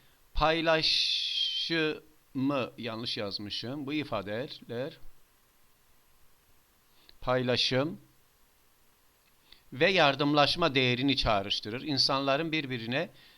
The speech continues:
destek olmasını anlatır şeklinde yazdım. İkinci soru ise,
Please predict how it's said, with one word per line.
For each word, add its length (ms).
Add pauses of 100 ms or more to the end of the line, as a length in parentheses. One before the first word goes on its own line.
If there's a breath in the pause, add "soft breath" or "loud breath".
(140)
destek 480
olmasını 720
anlatır 540
şeklinde 640
yazdım. 680 (300 loud breath)
İkinci 400
soru 300
ise, 480